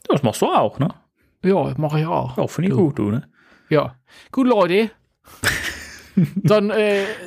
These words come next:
Speaker 2: wir hören uns nächste Woche wahrscheinlich nicht, wie gesagt, weil da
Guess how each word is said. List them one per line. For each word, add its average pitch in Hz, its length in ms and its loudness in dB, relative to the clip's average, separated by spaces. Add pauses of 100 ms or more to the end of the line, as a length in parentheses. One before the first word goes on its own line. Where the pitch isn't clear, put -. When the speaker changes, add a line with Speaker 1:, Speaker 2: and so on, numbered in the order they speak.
(280)
Speaker 2:
wir 208 280 2
hören 226 180 2
uns 202 300 -4
nächste 196 420 0
Woche 185 180 2
wahrscheinlich 180 400 0
nicht, 196 200 -2
wie 151 100 -2
gesagt, 135 500 0
weil 135 440 2 (380)
da 123 420 0